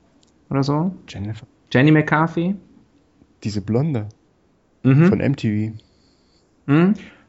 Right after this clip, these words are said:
Speaker 2: Aha, ja, kann schon sein, nie gesehen.
Speaker 1: Ganz großer Klassiker.
Speaker 2: <laughs> Kann ich mir vorstellen.
Speaker 1: Ja.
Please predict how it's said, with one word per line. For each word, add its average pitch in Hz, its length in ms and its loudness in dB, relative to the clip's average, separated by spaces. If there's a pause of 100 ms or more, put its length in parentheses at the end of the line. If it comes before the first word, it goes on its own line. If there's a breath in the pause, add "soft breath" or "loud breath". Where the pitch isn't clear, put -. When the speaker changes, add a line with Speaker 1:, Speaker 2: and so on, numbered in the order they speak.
(180)
Speaker 2:
Aha, 92 400 -2
ja, 98 460 0 (120)
kann 101 160 2
schon 110 120 0
sein, 113 200 0
nie 98 120 0
gesehen. 98 280 -4 (220)
Speaker 1:
Ganz 156 220 -2
großer 151 260 2
Klassiker. 135 540 -4 (580)
Speaker 2:
<laughs> - 680 -16
Kann - 140 -12
ich 101 60 -6
mir 113 80 -6
vorstellen. 113 400 -14
Speaker 1:
Ja. 120 180 -6